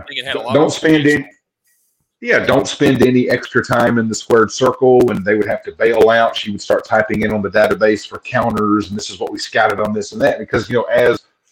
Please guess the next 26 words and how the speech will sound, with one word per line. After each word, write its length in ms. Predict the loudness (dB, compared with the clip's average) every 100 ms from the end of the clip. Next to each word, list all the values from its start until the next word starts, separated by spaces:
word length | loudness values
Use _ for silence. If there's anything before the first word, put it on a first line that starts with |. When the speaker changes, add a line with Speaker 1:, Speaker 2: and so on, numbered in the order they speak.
| -4
Speaker 2:
the 100 | 0
world 460 | 4 6 6 4 2
moved 180 | 0
into 480 | -2 -6 -4 -2 -2 -2
the 140 | -2
nineties, 720 | 0 0 -2 -6 -10 -10 -8 -8
like, 160 | -8
the 120 | -8
new 200 | -6 -4
information 640 | -4 -6 -4 -4 -4 -8 -8
age, 320 | -6 -8 -8
I 120 | -12 -10
guess, 480 | -10 -8 -10 -16 _ _ _ _
that 160 | 0 2
was 120 | 2
perfect 400 | 0 0 2 0
at 120 | -4
the 80 | -10
forefront. 560 | -8 -8 -6 -6 -6 -6
And 220 | -6 -2
they 180 | 2 2
won 360 | 2 0 -2 0
the, 300 | 0 2 2
uh, 200 | 4 2
six-man 520 | 0 -6 -4 -4 -2
titles 600 | -2 -2 -4 -8 -18